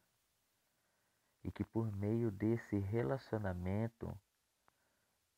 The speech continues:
tem me dado conselhos seguros, sempre me direcionando ao perfeito caminho. Me ajude a fazer sempre as perguntas a Ti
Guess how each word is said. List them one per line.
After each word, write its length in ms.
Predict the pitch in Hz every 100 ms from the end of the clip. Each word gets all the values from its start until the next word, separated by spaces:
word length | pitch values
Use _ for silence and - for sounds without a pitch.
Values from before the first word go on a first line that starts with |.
| -
tem 200 | 107 117
me 140 | 120
dado 340 | 107 104 104 107
conselhos 560 | - 104 - 107 104 -
seguros, 1000 | 117 101 95 101 101 85 - - - - _ _ _ _ _ _ _ _ _ -
sempre 300 | 104 113 113
me 180 | 98 92
direcionando 1080 | 95 90 92 - 87 85 95 104 104 95 92 90
ao 200 | 87 87
perfeito 760 | - 87 - - 113 120 -
caminho. 720 | 107 107 104 90 92 90 82 92 _ _ _ _ _ _ _ _ _ _ _ _ _ -
Me 100 | 98
ajude 360 | 101 135 151 139
a 40 |
fazer 720 | - 107 95 98 107 113 104 - _ _ -
sempre 300 | 131 147 127
as 100 | 120 -
perguntas 720 | 107 101 95 101 107 101 98 - - _ - -
a 120 | 85
Ti 440 | - - 107 120